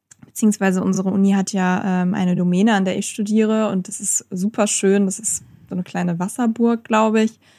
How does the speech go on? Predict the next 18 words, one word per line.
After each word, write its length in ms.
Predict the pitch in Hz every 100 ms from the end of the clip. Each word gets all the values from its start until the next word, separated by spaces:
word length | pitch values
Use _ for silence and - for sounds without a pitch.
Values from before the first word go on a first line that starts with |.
| _ -
mit 280 | 180 -
Reiterhöfen 480 | 185 196 214 202 208
drumherum. 360 | 190 190 185 180
Es 100 | 180
ist 240 | 190 - - _ _ _ _ _
sehr, 180 | 196 190
sehr 100 | 185
hübsch. 320 | 196 254 -
Und 160 | 190 190
da 320 | 180 190 185
hat 140 | 175 175
eben 260 | 170 175
ein 140 | 165 170
Fest 320 | - 165 -
stattgefunden 580 | - 165 185 - 170 170
am 140 | 170
Wochenende. 640 | 170 175 170 175 180 214 - - _ _ _ _
Und 580 | - 190 185 185 190 -